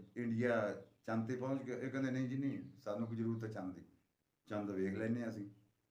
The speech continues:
ਚੰਦ ਸਾਡੇ, ਅਹ, ਆਪਣੇ ਇਹਦੇ ਵਿੱਚ, ਨਿਸ਼ਾਨ ਦੇ ਵਿੱਚ ਹੀ ਹੈਗਾ, ਸਾਡੇ ਝੰਡੇ ਦੇ ਵਿੱਚ ਹੀ ਹੈਗਾ।" ਮਤਲਬ, ਇਸ ਤਰ੍ਹਾਂ ਦੀਆਂ ਗੱਲਾਂ ਕਰਕੇ ਇਹ ਬੰਦੇ ਆਪਣੇ ਬਕਵਾਸ ਨੂੰ ਕਰ ਲੈਂਦੇ ਆ, ਜਦੋਂ ਕਿ ਇੰਡੀਆ ਦੇ ਵਿੱਚ ਤਰੱਕੀ ਬਾਰੇ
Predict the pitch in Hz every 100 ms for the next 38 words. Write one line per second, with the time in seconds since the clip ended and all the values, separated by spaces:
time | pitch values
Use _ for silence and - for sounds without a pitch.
0 | _ _ _ _ 107 98 95 92 87 -
1 | - - 87 82 78 78 82 80 - -
2 | _ _ _ 80 85 78 - 71 69 -
3 | _ _ _ _ - 87 90 98 95 101
4 | 117 113 117 120 120 120 107 95 - -
5 | 104 92 87 101 107 113 110 104 - _
6 | _ - 175 233 - 156 160 170 165 165
7 | 156 135 131 127 120 - 123 117 117 104
8 | 104 - - - - 107 104 107 95 98
9 | 95 95 92 90 90 90 101 110 - -
10 | - 104 110 123 123 123 127 - - _
11 | _ _ _ - 113 110 117 113 110 104
12 | 107 104 - 117 117 113 110 107 104 101
13 | 95